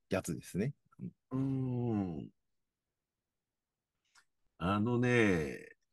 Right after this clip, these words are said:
Speaker 2: これね、そうか。まあ、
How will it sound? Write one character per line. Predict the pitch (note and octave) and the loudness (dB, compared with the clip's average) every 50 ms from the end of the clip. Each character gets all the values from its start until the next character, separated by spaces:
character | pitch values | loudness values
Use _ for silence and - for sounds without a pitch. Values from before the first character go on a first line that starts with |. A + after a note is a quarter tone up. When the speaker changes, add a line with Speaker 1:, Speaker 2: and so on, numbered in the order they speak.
| _ _ _ _ _ _ _ _ _ _ _ _ _ _ _ _ _ _ | _ _ _ _ _ _ _ _ _ _ _ _ _ _ _ _ _ _
Speaker 2:
こ | - - A#2+ A#2 | 0 2 4 4
れ | B2 A#2 | 6 6
ね、 | G#2+ A#2 A#2+ A2+ G#2 F#2+ F2+ D2+ B1 G#1+ - - | 6 6 6 6 6 6 4 2 0 -4 -8 -10
そ | - - - F2+ F2 | -14 -6 -4 -2 -2
う | E2 - | -2 0
か。 | - F2+ E2 D2+ C#2+ - - - - - - - - - - - - _ _ _ _ _ _ _ _ _ - - - - _ _ | 0 2 2 2 2 0 -2 -4 -4 -6 -8 -8 -10 -10 -12 -14 -18 _ _ _ _ _ _ _ _ _ -20 -20 -20 -20 _ _
ま | - C3+ | 6 8
あ、 | B2+ - | 8 6